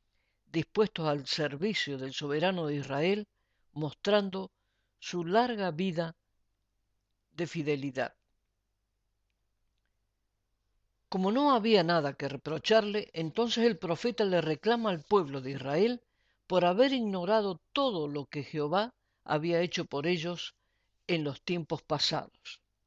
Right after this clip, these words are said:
Este es exactamente el caso de lo que expongo, cuando digo que en los momentos de euforia me olvido que se los debo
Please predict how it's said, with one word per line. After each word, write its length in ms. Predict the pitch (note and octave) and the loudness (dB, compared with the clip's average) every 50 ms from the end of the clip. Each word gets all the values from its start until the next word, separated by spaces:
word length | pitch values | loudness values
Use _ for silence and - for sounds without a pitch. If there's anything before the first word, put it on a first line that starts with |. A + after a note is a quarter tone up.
| _ _ _ _ _ _ _ _ _ _ _ _ _ _ _ _ _ _ _ _ _ _ _ _ _ _ _ _ _ _ - | _ _ _ _ _ _ _ _ _ _ _ _ _ _ _ _ _ _ _ _ _ _ _ _ _ _ _ _ _ _ -2
Este 380 | - C4+ B3+ - - A3+ A3+ | 0 0 0 2 4 6 6
es 280 | A#3+ A3+ - - - _ - | 6 4 2 -2 -4 _ 6
exactamente 1120 | A3 F3+ - - - C4+ C4 - _ - A#3+ A3+ G#3+ G3+ E3 C#3 B2+ - C#3+ C#3 D3 - _ _ | 6 6 8 6 2 2 0 -4 _ 0 0 2 2 2 0 0 -2 -4 -8 -10 -10 -12 _ _
el 200 | - D#3+ D3+ - | -8 -8 -8 -8
caso 380 | - - G3 G#3 G3 - - G3 | -2 0 0 0 0 -2 -4 -4
de 100 | F3+ E3+ | -4 -4
lo 120 | D#3 D#3+ | -4 -6
que 140 | - - E3+ | -4 -4 -4
expongo, 600 | D#3 - - - F#3+ E3 C#3+ C#3 C3 B2+ B2 A#2+ _ _ _ _ _ _ _ _ _ _ | -4 -4 -4 -4 -4 -4 -4 -4 -8 -12 -14 -16 _ _ _ _ _ _ _ _ _ _
cuando 360 | - D#3 D#3 C#3+ C#3 C3+ C3+ | -6 -4 -4 -4 -4 -6 -4
digo 440 | C#3+ F#3+ B3 A#3 F3 C#3 C#3 C#3+ C#3+ _ _ _ _ _ _ - | 0 2 2 2 2 0 -4 -6 -8 _ _ _ _ _ _ -6
que 80 | D#3 | -6
en 80 | D3+ C#3 | -4 -4
los 100 | C#3 B2+ | -4 -4
momentos 560 | D3 C#3+ C#3+ D#3 G3 A#3+ B3 A3+ - G#3 F#3 | -4 -4 -2 0 0 0 0 -2 -2 -2 -2
de 60 | F#3+ | -2
euforia 640 | F3+ E3 D#3 C#3 - A#3 B3 B3 A#3 A3+ A3 A3 G#3 - _ _ _ _ | -2 -2 -4 -2 0 2 2 2 2 0 -4 -4 -6 -10 _ _ _ _
me 120 | - C#3+ D#3+ | -6 -4 -4
olvido 500 | D#3 D3 D#3+ G#3 G#3+ F#3+ G3 G3+ G3 - _ _ _ _ _ | -2 -2 -2 -2 -2 -2 -2 -4 -8 -12 _ _ _ _ _
que 100 | - E3 | -8 -8
se 180 | D3 - D#3+ C#3+ | -6 -4 -4 -4
los 200 | C#3 C#3+ C#3+ C#3+ | -4 -4 -4 -2
debo 440 | E3+ F#3+ F#3 E3 F3 F3 - - | 0 0 0 0 -2 -4 -6 -8